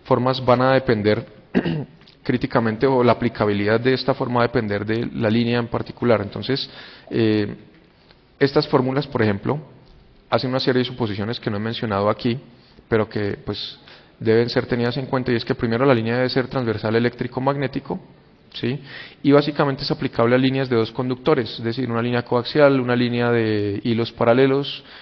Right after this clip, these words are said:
línea de hilo que va sobre un plano de tierra y cosas de ese estilo. Por ejemplo, no aplicaríamos estos modelos para las guías de onda,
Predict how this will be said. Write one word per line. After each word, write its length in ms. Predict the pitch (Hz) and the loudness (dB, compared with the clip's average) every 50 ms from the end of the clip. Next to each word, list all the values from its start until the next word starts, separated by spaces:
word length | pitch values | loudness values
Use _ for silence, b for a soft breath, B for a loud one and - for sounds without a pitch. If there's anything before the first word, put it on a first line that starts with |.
| B B | B B
línea 360 | - 110 113 113 117 120 120 | -4 -2 -2 0 0 2 2
de 140 | 123 117 113 | 2 2 2
hilo 640 | 110 107 110 110 113 117 113 117 113 113 113 113 117 | 2 2 2 2 2 4 4 4 4 4 2 0 -2
que 120 | - - | -2 0
va 140 | 107 104 104 | 2 2 2
sobre 380 | 104 - 113 113 113 110 113 110 | 0 -2 -4 -4 -2 -2 -2 -2
un 120 | 107 101 | -4 -4
plano 260 | 101 120 113 113 117 | -4 -4 -2 -2 0
de 80 | 117 113 | -2 -2
tierra 340 | - - 127 123 120 123 120 | 0 2 2 4 4 2 0
y 40 | 117 | 0
cosas 260 | - - 107 113 113 | -4 -6 -6 -6 -6
de 80 | 117 | -6
ese 100 | 117 120 | -6 -6
estilo. 340 | 120 - - 131 113 104 98 - B B B B B B B B B | -8 -6 -4 -2 -2 -2 -4 -8 B B B B B B B B B
Por 100 | - 120 | -2 0
ejemplo, 180 | 113 110 139 | 0 2 2
no 120 | 139 139 139 | 4 4 2
aplicaríamos 560 | 135 139 143 139 - 139 120 113 110 120 123 | 4 4 2 2 4 4 2 4 2 0 -2
estos 240 | 127 - - 131 127 | -4 -4 -4 -4 -2
modelos 500 | 131 113 107 107 104 110 127 - - - B B B B B B B B _ | -2 -2 -2 -2 -2 -2 -4 -8 -10 -16 B B B B B B B B _
para 180 | - 120 113 107 | 4 4 6 6
las 200 | 107 104 101 104 | 4 4 0 0
guías 300 | 107 110 113 117 120 117 | 0 2 2 2 2 2
de 80 | 120 | 2
onda, 340 | 110 104 101 101 101 107 113 | 2 2 0 -2 -4 -6 -6